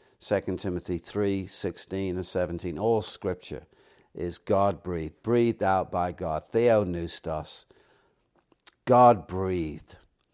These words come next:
and profitable for teaching, for reproof, for correction, for training in righteousness, that the man of God may be complete, equipped for every good work. Anything you need in ministry, the Word of God equips you.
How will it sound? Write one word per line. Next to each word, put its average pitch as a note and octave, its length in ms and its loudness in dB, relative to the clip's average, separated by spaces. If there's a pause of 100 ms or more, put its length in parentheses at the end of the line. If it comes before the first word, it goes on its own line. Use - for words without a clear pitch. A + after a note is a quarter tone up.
(180)
and F2+ 180 -6
profitable G#2+ 560 2
for F2 140 -8
teaching, G#2+ 580 -4
for F2 200 -4
reproof, A2 440 -2
for F2+ 140 -6
correction, F#2+ 560 -2
for E2 140 -10
training G#2+ 420 -2
in F2 140 -4
righteousness, G2+ 680 -2 (360)
that C2 100 -10
the F2 100 -6
man A2+ 280 2
of A#2 160 -4
God E2+ 420 -4 (420)
may F#2+ 200 -2
be G2 200 -2
complete, A2 920 -2 (600)
equipped - 720 2 (580)
for G2 220 -2
every G#2 320 0
good F2+ 240 -4
work. E2 320 -6
Anything C#3+ 460 0
you C3+ 80 2
need B2+ 240 2
in A2 120 -2
ministry, C#3+ 600 -2 (180)
the - 80 -12
Word G2+ 180 0
of G2+ 100 -6
God G2 200 0
equips F2+ 460 -8
you. D2+ 120 -10